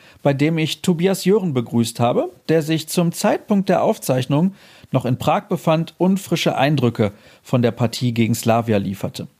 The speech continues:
Ein Kernthema war die neue Position von Julian Brandt,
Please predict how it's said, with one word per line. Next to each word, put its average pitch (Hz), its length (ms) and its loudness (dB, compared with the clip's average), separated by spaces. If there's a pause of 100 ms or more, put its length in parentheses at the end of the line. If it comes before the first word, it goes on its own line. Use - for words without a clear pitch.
(480)
Ein 107 200 -2
Kernthema 170 720 2
war 143 100 0
die 139 100 -4
neue 139 280 2
Position 156 560 -2
von 156 240 -2
Julian 156 280 0
Brandt, 190 400 -2